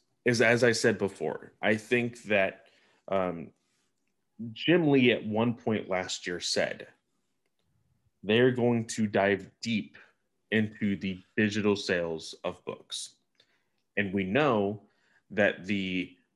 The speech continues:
graphic novels and those teen novels have been selling a lot more than any of these comics that they have been putting out because they sell at Barnes and Noble, Walmart's, Targets,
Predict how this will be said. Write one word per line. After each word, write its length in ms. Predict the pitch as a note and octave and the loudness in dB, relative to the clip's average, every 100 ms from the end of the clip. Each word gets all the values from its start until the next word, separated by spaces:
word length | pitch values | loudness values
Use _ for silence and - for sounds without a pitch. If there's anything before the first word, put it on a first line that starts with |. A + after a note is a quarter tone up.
| F#2+ | -8
graphic 500 | G#2+ G#2 A2 B2+ A2 | 0 2 2 -2 -4
novels 800 | G#2 G2 F#2+ F#2+ F#2 F#2 - - _ _ - | 0 0 0 -2 -4 -6 -12 -18 _ _ -2
and 200 | G2+ F#2+ | -2 0
those 380 | F#2 F2+ E2+ - | 0 0 -4 -10
teen 360 | - F#3+ D#3+ | -2 0 2
novels 580 | G#2 D#2+ D#2+ D#2+ E2 - - | 0 -2 -4 -6 -6 -10 -10
have 240 | - G#2+ | -4 -2
been 160 | A2 G#2+ | 0 -2
selling 500 | - A#2+ A2+ F#2+ F2+ - | 0 0 0 -4 -8 -2
a 200 | A2 A#2 | 0 2
lot 540 | G#2+ G#2 G#2 C#3 D#3+ | 2 2 0 -2 -8
more 640 | A2 G2+ F2 D#2 D#2 G#2 - _ _ _ _ _ _ _ - | -6 -4 -4 -4 -6 -10 -16 _ _ _ _ _ _ _ -4
than 280 | G#2 G#2 - | 2 2 2
any 280 | A2 A2+ A2+ | 0 2 2
of 160 | G2 | 2
these 300 | G2+ G2 F#2 | 0 0 -2
comics 420 | - F2+ E2+ D#2+ | -6 -8 -8 -8
that 160 | - D#2+ | -8 -6
they 80 | E2+ | -6
have 140 | E2+ | -6
been 100 | F2 | -10
putting 320 | D#2+ F2 D#2 D2+ | -10 -8 -8 -10
out 220 | - - | -12 -12
because 320 | F2+ F#2+ F2 | -4 -4 -2
they 300 | F#2 F2+ - | -2 -4 -8
sell 400 | - - F#2+ F2 - | -12 -2 -2 -2 -4
at 160 | D2 | -8
Barnes 240 | D#2+ A#1+ D#2+ | -8 -10 -10
and 120 | D#2+ | 0
Noble, 460 | A2+ C3 B2 A#2+ F#2+ | 2 4 4 4 4
Walmart's, 420 | G#2 G#2 G2+ - | 2 4 0 -2
Targets, 600 | - G2 F#2+ - - | -2 0 0 -4 -8